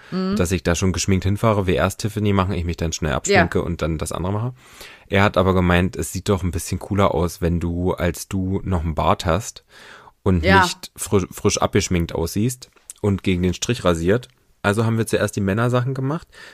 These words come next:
Speaker 2: dann habe ich mich dort fertig gemacht. Er hatte dann in der Zeit schon die, äh, Männerbilder quasi so grob gesichtet.
Speaker 1: Mhm.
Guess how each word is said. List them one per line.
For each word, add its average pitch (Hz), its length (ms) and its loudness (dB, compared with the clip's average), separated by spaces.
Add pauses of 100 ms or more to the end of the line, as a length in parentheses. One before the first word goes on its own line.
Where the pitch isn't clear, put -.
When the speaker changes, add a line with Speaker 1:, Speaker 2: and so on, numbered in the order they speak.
(100)
Speaker 2:
dann 95 140 -4
habe 95 160 2
ich 90 40 -2
mich 98 140 -2
dort 85 220 0
fertig 120 320 -2
gemacht. 127 260 -2
Er 90 120 -4
hatte 92 200 -2
dann 85 160 -2
in 82 120 -4
der 80 160 -2
Zeit - 220 -6
schon 82 260 -6
die, 80 440 -6 (560)
äh, 73 220 -6
Männerbilder 110 640 2
quasi 104 460 0
so 98 180 0
grob - 520 2
gesichtet. 113 580 0
Speaker 1:
Mhm. 294 80 2